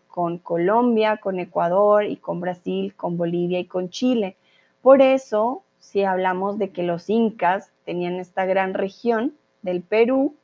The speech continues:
pues estamos hablando de una región bastante extensa,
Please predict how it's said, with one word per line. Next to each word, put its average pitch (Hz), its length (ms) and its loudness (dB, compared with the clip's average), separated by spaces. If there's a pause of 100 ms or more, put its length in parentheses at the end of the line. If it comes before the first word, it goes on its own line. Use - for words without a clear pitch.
(580)
pues 196 120 0
estamos 190 460 -4
hablando 175 560 -2 (640)
de 180 100 -4
una 175 180 -2
región 180 360 -4
bastante 185 540 -6
extensa, 175 600 -6